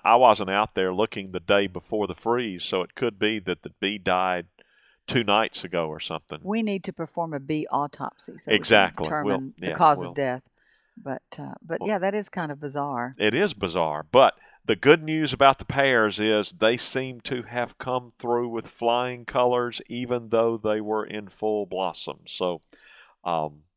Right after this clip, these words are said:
Speaker 1: if, if that con-, trend continues, I will soon be singing the praises of our pears.
Speaker 2: One thing that, and I've sort of, uh,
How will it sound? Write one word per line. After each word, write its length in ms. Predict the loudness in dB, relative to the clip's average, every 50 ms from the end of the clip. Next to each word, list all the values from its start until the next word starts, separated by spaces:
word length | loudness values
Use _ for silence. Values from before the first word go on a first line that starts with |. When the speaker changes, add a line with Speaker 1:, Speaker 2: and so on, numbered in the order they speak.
| _ _ _ _ _
Speaker 1:
if, 180 | -2 -2 -2 -2 _ -2
if 220 | 2 2 2 2 4 6
that 400 | 8 8 8 8 4 -4 -12 -16
con-, 200 | -14 -14 -14 -14 -18 _ _ _ _
trend 460 | -2 0 2 2 2 2 0 -2 -6
continues, 880 | -6 -6 -6 -4 -6 -8 -6 -6 -6 -6 -8 -8 -6 -6 -6 -8 -10 -14 _ -20 -20 -20 -20 -20 -20 _ _ _ -2
I 180 | 0 2 2
will 180 | 2 0 -2 -4
soon 480 | -4 -4 -2 -2 -2 -4 -4 -6 -6 -4
be 140 | -4 -4
singing 520 | -4 -6 -6 -6 -8 -8 -8 -10 -10 -8 -8
the 100 | -8 -8
praises 760 | -10 -6 -2 0 0 2 0 -2 -6 -6 -8 -8 -8 -10 -12 -8 -6
of 180 | -6 -4 -4 -4
our 180 | -4 -4 -6 -8
pears. 680 | -10 -8 -8 -6 -6 -8 -10 -14 -16 -18 -18 -20 -20 -20 _ _ _ _ _
Speaker 2:
One 260 | -4 -2 -2 -2 -2
thing 420 | -2 -2 -2 -2 -2 -4 -4 -6 -4
that, 220 | -4 -4 -4 -4 _ _
and 120 | -6 -4 -4
I've 180 | -4 -4 -6 _ _ _
sort 220 | -10 -8 -8 -8
of, 80 | -8 -12 _ _ _ -14
uh, 120 | -12 -12